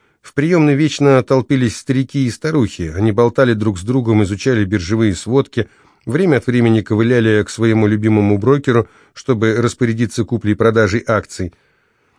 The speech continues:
На четвёртый день работы Селига одного из них хватила кондрашка из-за того, что курс поднялся на девять пунктов. Но, похоже, никто не удивился и не испугался, ни брокеры, ни друзья жертвы.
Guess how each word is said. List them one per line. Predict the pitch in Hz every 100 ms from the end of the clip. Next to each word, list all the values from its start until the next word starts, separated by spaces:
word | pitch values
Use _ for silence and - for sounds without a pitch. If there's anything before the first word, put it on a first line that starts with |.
| _
На | 113 113
четвёртый | 143 202 185 143
день | 139 175
работы | 147 160 180 147
Селига | - 170 139 139
одного | 123 135 147 151
из | 120 101
них | 156 156 - _ _ _ -
хватила | - 123 160 151
кондрашка | 143 156 160 165 127 - 95 92
из-за | 90 104
того, | 117 113
что | -
курс | 104 123 104 -
поднялся | 107 104 117 101 113
на | 110
девять | 101 107 107
пунктов. | - 104 - 76 - _ _ _ _ _ -
Но, | 202 220
похоже, | 151 139 160 120 127
никто | 123 - 143
не | 117
удивился | 110 95 104 180 - 143
и |
не | 127 117
испугался, | 107 117 104 101 87 -
ни | 95
брокеры, | 85 135 170 156 143
ни | 117
друзья | 101 101 80 104
жертвы. | 87 92 82 - 80